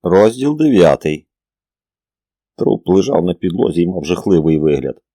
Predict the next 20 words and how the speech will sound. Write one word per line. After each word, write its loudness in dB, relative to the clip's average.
Покійний -4
Леонардо -2
Ветра -2
лежав 0
на 0
спині, -2
голий, -2
і -8
його -4
шкіра -2
набула 0
синювато-сірого -4
відтінку. -6
Шийні -4
хребці -6
в -4
місці -4
перелому -2
стирчали -4
назовні, -2